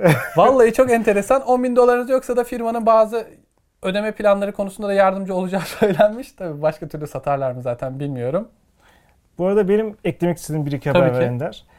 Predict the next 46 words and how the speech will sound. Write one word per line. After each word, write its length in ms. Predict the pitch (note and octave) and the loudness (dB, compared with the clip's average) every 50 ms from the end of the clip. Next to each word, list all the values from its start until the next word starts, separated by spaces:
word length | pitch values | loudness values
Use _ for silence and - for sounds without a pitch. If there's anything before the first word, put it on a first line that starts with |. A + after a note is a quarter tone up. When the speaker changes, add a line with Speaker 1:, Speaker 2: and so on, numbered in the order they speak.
| _ _ - | _ _ -10
Speaker 1:
Mesela 340 | D#3+ D3+ - F#3+ F3+ F3 D#3 | -8 -4 0 2 2 4 4
DirectX 420 | F3+ F#3+ G#3 G3+ F#3+ - - - | 4 4 4 2 0 -4 -8 -6
on 120 | A#3 G#3 G#3 | -4 -2 -2
iki 200 | G3 - - F3 | -2 -2 -2 -2
ile 100 | E3 F3 | 0 2
alakalı 480 | E3+ E3+ E3+ E3 - - E3 E3+ D#3+ | 2 2 2 2 0 -2 -4 -2 -2
bir 80 | D#3+ D#3+ | -2 -4
güncelleme 580 | D3 D3+ C#3+ D3+ D#3 D3+ E3 D#3+ D#3+ E3 E3+ | -6 -6 -6 -4 0 0 2 2 2 0 -2
haber 400 | D#3 C#3+ D3 D#3 D#3+ E3 D#3+ D3+ | -2 -2 0 2 2 2 2 -2
çıktı. 420 | - - - - - - G3 G#3 A#3 | -6 -14 -20 -16 -10 -8 -8 -8 -6
Bence 280 | F3 E3 D#3+ E3 F3+ E3 | -2 0 0 2 0 0
çok 240 | - - F3 - E3+ | 0 -2 0 2 4
önemli 240 | D#3+ D#3+ E3 E3 | 4 4 4 4
bir 60 | D3+ D3+ | 4 4
haber 280 | C3 A#2 A#2 D3+ E3 | 4 4 4 4 4
Speaker 2:
Evet, 160 | C#3+ B2+ - | 2 2 2
doğru, 180 | D3+ C#3+ C#3+ C#3+ | 0 0 0 2
onu 140 | C#3+ D3+ D3 | 2 2 2
da 40 | C#3+ | 2
Speaker 1:
açıkçası. 240 | C#3 - D#3+ D3 | 2 2 0 0
Speaker 2:
ka-, 140 | C#3+ C#3 C#3 | 0 0 -2
geçirmeyelim. 680 | C3+ C#3+ D3 C#3+ - E3 D#3 C#3+ C3+ C3 C3+ F#3+ B3 - _ - | -2 -4 -4 -4 -2 -2 0 0 0 0 0 -2 -2 -4 _ -10
Speaker 1:
Aha. 140 | D#3 D3 C3+ | -6 -2 2
Speaker 2:
DirectX 420 | G3 F#3+ F#3+ G3 F#3+ F#3+ - - | 4 4 4 2 0 -6 -6 -4
on 80 | A3 G#3 | -4 -4
iki 160 | G#3 F#3+ - | -4 -2 -2
ile 140 | G3 F#3 E3 | 0 2 4
beraber 280 | F3+ F3 E3+ D#3+ E3+ E3+ | 4 4 4 4 6 4
arkadaşlar 680 | E3 D#3+ D#3+ - E3 E3 E3 D#3+ - G#3 A3 A3 A3 _ | 4 4 2 0 -2 -2 -2 0 2 2 2 2 0 _
farklı 340 | - - D#3+ D#3+ D#3+ - A3 | 0 2 2 2 0 -2 -6
G 160 | F#3 F3+ D#3+ | -4 -4 -6
P'lar, 220 | D#3 - D3 C#3 C3+ | -6 -4 -4 -4 -4
yani 160 | C3+ C3+ C#3 | -4 -4 -2
A 120 | D3+ E3 | 0 0
M 200 | E3 E3 E3 D#3+ | 0 0 0 -2
D, 240 | E3 F3 F3 E3+ E3+ | -2 -2 -2 -2 -2
Nvidia 220 | F3 F3 E3+ F3 E3 | -2 -2 -2 -4 -4
G 200 | D#3 D3 D3+ D3 | -4 -4 -6 -6
P 140 | - G#3 | -4 -4
U 40 | G3+ - | -2 0
aynı 220 | F3 F3+ F3 E3+ | 2 2 0 0
senaryo, 440 | - - F3 E3 D#3 D#3 D3+ D3+ D3+ C#3+ | -2 -4 0 2 2 2 0 0 -2 0
aynı 180 | E3 E3 E3 | 0 0 0
sahne 280 | D#3+ - E3 D#3 D#3+ D#3+ | -2 -2 -2 0 0 -2
üzerinde 300 | D3+ D3 D#3 D3+ D3+ D3+ | -4 -4 -4 -6 -6 -6
çalışıp 440 | - - D#3 D#3 D3+ - C4 C4 | -6 -6 -6 -6 -4 -6 -8 -8